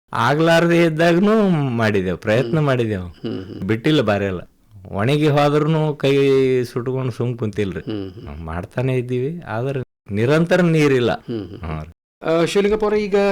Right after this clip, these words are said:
Speaker 2: ರೈತರು ತಮ್ಮ ಅನುಭವಗಳನ್ನ ಕೇಳ್ಬೇಕು ಅಂತಂದ್ರೆ ಅವರಿಗೆ ತಮ್ಮ ನಂಬರ್ ಹೇಳ್ತೀರಿ?
Speaker 1: ಡಬಲ್ ನೈನ್ ಫೋರ್ ಫೈವ್ ಏಟ್ ಸೆವೆನ್ ಜೀರೋ ಸಿಕ್ಸ್ ಸೆವೆನ್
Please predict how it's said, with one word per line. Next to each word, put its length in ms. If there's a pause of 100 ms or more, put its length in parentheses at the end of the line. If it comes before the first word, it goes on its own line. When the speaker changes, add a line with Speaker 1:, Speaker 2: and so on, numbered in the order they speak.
(260)
Speaker 2:
ರೈತರು 440
ತಮ್ಮ 340
ಅನುಭವಗಳನ್ನ 580
ಕೇಳ್ಬೇಕು 460
ಅಂತಂದ್ರೆ 300
ಅವರಿಗೆ 300
ತಮ್ಮ 280 (300)
ನಂಬರ್ 260
ಹೇಳ್ತೀರಿ? 360 (480)
Speaker 1:
ಡಬಲ್ 280
ನೈನ್ 280
ಫೋರ್ 300
ಫೈವ್ 360 (500)
ಏಟ್ 260
ಸೆವೆನ್ 360
ಜೀರೋ 280 (480)
ಸಿಕ್ಸ್ 420
ಸೆವೆನ್ 320